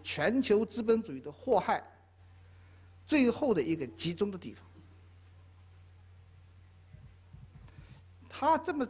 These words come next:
分析，他是有一个，他有一个，一个全球的一个说法。他说这个，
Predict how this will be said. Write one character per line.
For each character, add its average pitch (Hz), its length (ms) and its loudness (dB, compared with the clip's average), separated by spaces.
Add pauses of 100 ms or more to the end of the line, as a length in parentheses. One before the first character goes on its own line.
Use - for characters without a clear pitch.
分 254 300 0
析， 240 140 -6
他 233 120 -4
是 226 120 -4
有 151 120 -6
一 151 120 -8
个， 165 160 -4
他 - 200 -6
有 190 120 -4
一 139 100 -6
个， 160 220 -4 (840)
一 196 80 -10
个 170 180 -4 (120)
全 160 320 -4
球 185 160 -2
的 185 80 -4
一 180 80 -10
个 165 100 -6
说 247 300 -4
法。 - 200 -8 (680)
他 277 160 2
说 285 240 -6
这 233 100 -8
个， 127 160 -8